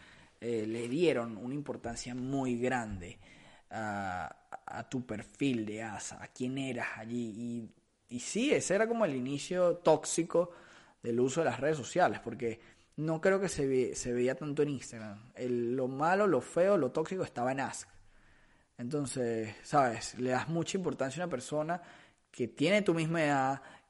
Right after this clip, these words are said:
que no ha hecho nada especial realmente como para que le des una importancia,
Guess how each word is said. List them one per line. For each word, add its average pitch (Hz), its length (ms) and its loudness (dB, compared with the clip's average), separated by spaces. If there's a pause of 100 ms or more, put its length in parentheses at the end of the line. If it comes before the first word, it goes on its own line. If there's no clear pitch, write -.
que 123 180 -2
no 131 460 4
ha 208 100 10
hecho 202 240 2
nada 190 560 8
especial 156 760 2
realmente 139 880 0
como 131 220 -4
para 113 220 -2
que 113 120 -8
le 117 100 -4
des 123 240 0
una 151 120 -4
importancia, 127 840 -4